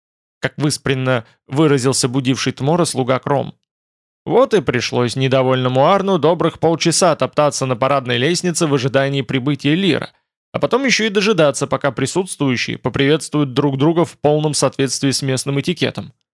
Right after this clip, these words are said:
Впрочем, надо отдать должное военным, они не любят терять время на излишнее расшаркивание,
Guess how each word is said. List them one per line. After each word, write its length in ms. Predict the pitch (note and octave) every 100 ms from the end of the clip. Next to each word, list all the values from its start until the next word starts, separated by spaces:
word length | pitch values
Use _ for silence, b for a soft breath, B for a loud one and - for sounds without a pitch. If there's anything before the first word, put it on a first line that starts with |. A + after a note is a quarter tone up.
| _ _ _ _ _ _ _ _ _ _ -
Впрочем, 420 | C#3 C#3 C#3 C3+
надо 260 | C3 B2
отдать 260 | A#2+ B2 A2+
должное 360 | B2+ A#2+ B2+ B2
военным, 580 | B2 D3 D3+ A#2+ A2+ -
они 240 | C#3+ D#3
не 140 | F3 G3+
любят 320 | D3 A#2 A#2
терять 260 | C3 B2
время 320 | A#2 C#3+ G#3 D3
на 180 | C3 B2+
излишнее 420 | B2+ C3 C#3 C3
расшаркивание, 840 | D3+ - F3+ C3+ B2 A2 A2 -